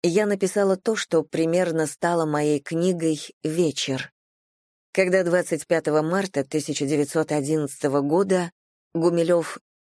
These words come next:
вернулся из Аддис-Абебы, попросил почитать, прослушал несколько стихотворений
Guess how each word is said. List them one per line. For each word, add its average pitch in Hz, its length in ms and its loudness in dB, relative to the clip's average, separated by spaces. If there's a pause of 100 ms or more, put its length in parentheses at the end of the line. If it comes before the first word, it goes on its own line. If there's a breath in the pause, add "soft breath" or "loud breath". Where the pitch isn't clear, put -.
вернулся 170 640 2
из 151 180 2
Аддис-Абебы, 160 960 2 (400)
попросил 175 560 0
почитать, 185 720 -2 (380)
прослушал 196 580 0
несколько 160 480 0
стихотворений 165 1000 -2